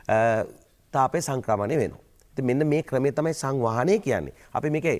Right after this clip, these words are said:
නිවැරදි අර්ථ දැක්වීමට යොමු වෙමු. ඔබට මෙතෙන්දි දර්ශනය වෙනවා ද්‍රව හෝ ය-, වායු වලට. එතෙන්දි මම කිව්වා ද්‍රව හෝ වායු වලට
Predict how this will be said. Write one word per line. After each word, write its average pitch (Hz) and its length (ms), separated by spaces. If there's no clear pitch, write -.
නිවැරදි 131 320
අර්ථ 113 280
දැක්වීමට 165 480
යොමු 120 240
වෙමු. 98 260
ඔබට 143 260
මෙතෙන්දි 160 360
දර්ශනය 123 480
වෙනවා 98 300
ද්‍රව 104 360
හෝ 220 240
ය-, 175 220
වායු 139 340
වලට. 104 260
එතෙන්දි 120 320
මම 120 220
කිව්වා 135 220
ද්‍රව 113 200
හෝ 151 160
වායු 123 300
වලට 92 280